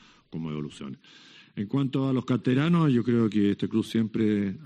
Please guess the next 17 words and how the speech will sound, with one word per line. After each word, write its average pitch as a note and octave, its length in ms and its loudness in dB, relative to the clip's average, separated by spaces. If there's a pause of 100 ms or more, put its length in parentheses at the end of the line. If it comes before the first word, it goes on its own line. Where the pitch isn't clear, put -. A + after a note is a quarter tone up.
ha F#2 60 -6
tenido G2 320 -4
jugadores F2 380 -4
jóvenes G#2+ 440 -2
que - 100 -10
vienen E2+ 200 -4
de E2+ 80 -6
la, E2 340 -6
de F2 120 -12
la D#2+ 120 -10
cantera, G#2+ 540 -6
que - 80 -20
es - 160 -18
importante F2 680 -6 (580)
darles, F2 580 -4
eh, D2+ 400 -4
una, E2 580 -6